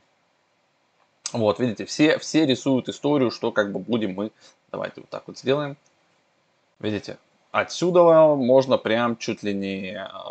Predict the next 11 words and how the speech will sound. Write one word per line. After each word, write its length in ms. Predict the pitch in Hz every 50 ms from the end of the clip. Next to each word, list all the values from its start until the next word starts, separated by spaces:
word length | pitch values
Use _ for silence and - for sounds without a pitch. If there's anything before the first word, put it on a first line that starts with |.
| - - _
шортиться 640 | - - - 127 131 - - - - - - 104
куда-то 400 | - - 98 101 104 110 - 104
на 140 | 101 98 98
тридцать 580 | - - 107 101 - - 101 92 - - - - 107 107 104 - -
три 180 | - 120 120
пятьсот. 420 | 101 98 101 - - - 98 - - _ _ - - - - - _ -
Давайте 360 | 117 113 120 110 - - 98
вернемся 420 | 104 101 107 110 107 98 - 110
на 120 | 101 95 95
наш 200 | 101 95 - -
терминал. 540 | - 107 110 131 147 170 190 202 202 -